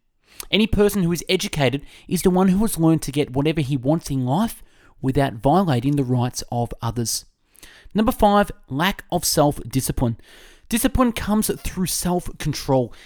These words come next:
This means that one must control all negative qualities. Before you can control conditions, you must first control yourself. Number six, ill health. No person ha-, may enjoy outstanding success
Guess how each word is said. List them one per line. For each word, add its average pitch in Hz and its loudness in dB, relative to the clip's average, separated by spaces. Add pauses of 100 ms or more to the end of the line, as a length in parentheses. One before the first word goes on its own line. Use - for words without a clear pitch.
(140)
This - -4
means 196 0
that 180 -2
one 165 0
must 208 0
control 180 2
all 143 4
negative 147 4
qualities. 202 0 (500)
Before 156 4
you 165 -2
can 180 -6
control 147 2
conditions, 160 0 (220)
you 151 4
must 151 0 (120)
first 147 0
control 151 2 (180)
yourself. 127 -2 (720)
Number 202 2
six, - -2 (140)
ill 180 4
health. 123 0 (540)
No 165 4
person 202 0
ha-, 175 -4 (100)
may 156 0
enjoy 180 2 (100)
outstanding 135 2
success - 0